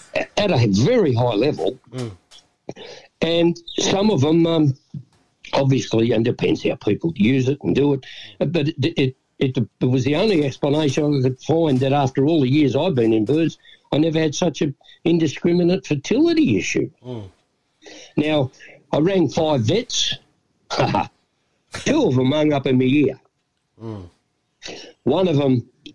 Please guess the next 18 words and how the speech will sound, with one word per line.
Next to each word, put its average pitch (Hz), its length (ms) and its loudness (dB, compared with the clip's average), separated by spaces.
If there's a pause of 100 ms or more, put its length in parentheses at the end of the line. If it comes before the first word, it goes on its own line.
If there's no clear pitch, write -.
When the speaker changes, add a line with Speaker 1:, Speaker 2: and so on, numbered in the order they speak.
(120)
Speaker 1:
"Oh, 214 280 0 (600)
that's 190 340 -4
not 156 180 2
a 117 40 0
bad 107 360 -2
point. 110 340 -2 (260)
Hadn't 101 280 0
thought 131 280 0
of 131 100 -6
it." 180 140 -4 (240)
Speaker 2:
Mm. 107 220 -14 (560)
Speaker 1:
And 135 160 2
the 156 100 0
other 208 200 0
two 131 280 -2
said, 143 360 -2 (640)
<coughs> - 800 -8
"Well, 233 380 0